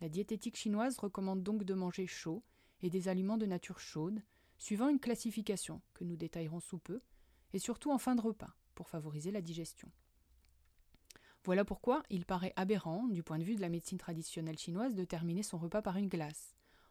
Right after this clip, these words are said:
entraînant ainsi une digestion lente et laborieuse, par refroidissement, donc perte d'énergie. La bouillie alimentaire est censée se consumer dans un four et non être stockée dans un congélateur.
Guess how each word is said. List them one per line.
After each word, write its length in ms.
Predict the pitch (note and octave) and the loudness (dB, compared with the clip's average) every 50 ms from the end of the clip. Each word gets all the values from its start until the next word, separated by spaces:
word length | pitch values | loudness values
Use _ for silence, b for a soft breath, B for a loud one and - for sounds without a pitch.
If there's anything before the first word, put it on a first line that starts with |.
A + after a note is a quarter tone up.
| b b | b b
entraînant 400 | E3 - - - F3+ F#3 F#3 F3+ | -8 -6 -4 -2 0 2 2 2
ainsi 300 | E3+ E3+ - - - A#3 | 0 0 -2 0 2 2
une 80 | G3+ | 2
digestion 440 | F3 F3 E3+ F3+ F3 - - F#3 F3+ | 2 2 0 -2 -2 -2 -2 -2 0
lente 360 | E3+ D#3+ E3 F3+ A3+ G#3+ - | 0 2 2 0 0 -2 -2
et 40 | F3+ | -2
laborieuse, 640 | D#3+ E3+ G3 G3+ G3+ E3 D#3+ D#3+ D#3+ F3 A3 A3+ - b b b b b b b b | 0 0 0 0 0 -2 -2 -2 -2 -2 -4 -6 -10 b b b b b b b b
par 140 | F#3 E3 | 0 0
refroidissement, 880 | E3+ F#3+ F3 - - G3 F#3 F#3 G3+ - - - - - F#3 D#3 D3+ - _ _ _ - | 2 0 -2 -2 -2 -2 0 0 -2 -4 -6 -8 -4 -2 -2 -2 -4 -6 _ _ _ -8
donc 320 | E3+ F#3 G3+ G#3+ - - - _ _ _ _ - | -4 -2 -2 -2 -4 -8 -16 _ _ _ _ -8
perte 260 | F#3 E3+ - - E3+ | -8 -8 -6 -6 -4
d'énergie. 520 | D#3 D#3+ D#3 D#3+ E3+ F3 D#3+ D#3+ D#3 D3+ - - _ _ b b b b b b b b b b b E3+ | -2 -2 -2 -2 -2 -2 -4 -6 -8 -10 -12 -18 _ _ b b b b b b b b b b b -6
La 60 | E3+ | -4
bouillie 300 | E3 F3 G3+ A3+ B3+ B3+ | -2 2 4 6 6 6
alimentaire 460 | A3 G#3 G3 F#3+ F#3+ F#3 - C4+ C#4 | 6 6 4 2 2 2 2 2 2
est 60 | B3 | 2
censée 300 | G#3+ - G3+ F#3 - B3 | 2 0 -2 -4 -4 -4
se 160 | A3 - - E3+ | -4 -4 -4 -4
consumer 480 | - A3+ B3+ B3 - - G#3+ G3 G3 | -2 0 -2 -2 0 0 0 0 2
dans 200 | F#3+ F#3+ F#3+ F#3 | 2 0 0 0
un 80 | G3 F#3+ | 0 -2
four 440 | - - - F3+ G#3 B3 B3 - _ _ _ _ _ _ _ | -4 -4 -6 -4 -4 -4 -6 -10 _ _ _ _ _ _ _
et 80 | - E3 | -4 -2
non 180 | E3 F3+ F#3+ G3 | 0 0 0 0
être 220 | F3 - - E3+ | -2 -4 -6 -10
stockée 300 | - - D#3+ D3+ - G3 | -10 -10 -8 -8 -6 -4
dans 180 | G3+ F#3+ D#3+ E3+ | -4 -4 -4 -4
un 60 | D#3+ | -4
congélateur. 760 | - - D#3 D3 D#3 D#3 E3 D#3+ - - D#3 E3+ E3 - | -6 -6 -6 -6 -4 -6 -6 -6 -6 -8 -10 -10 -12 -14